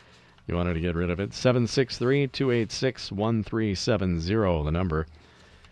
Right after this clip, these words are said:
Seven six three, two eight six, one three seven zero. Still have some lattice fencing for sale. These are materials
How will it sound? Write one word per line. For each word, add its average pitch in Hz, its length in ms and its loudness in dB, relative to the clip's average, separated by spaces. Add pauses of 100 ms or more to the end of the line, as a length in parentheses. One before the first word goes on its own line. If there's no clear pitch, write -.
(160)
Seven 98 320 0
six - 320 -2
three, 98 240 4
two 101 240 0
eight 85 180 0
six, - 380 -2
one 82 320 2
three 76 420 -2
seven 67 600 -4 (200)
zero. 67 640 -2 (3000)
Still 139 280 2
have 135 160 6
some 120 160 4
lattice 131 320 8
fencing 170 540 6 (100)
for 117 280 6
sale. 131 480 6
These 127 200 4
are 110 80 6
materials 127 880 4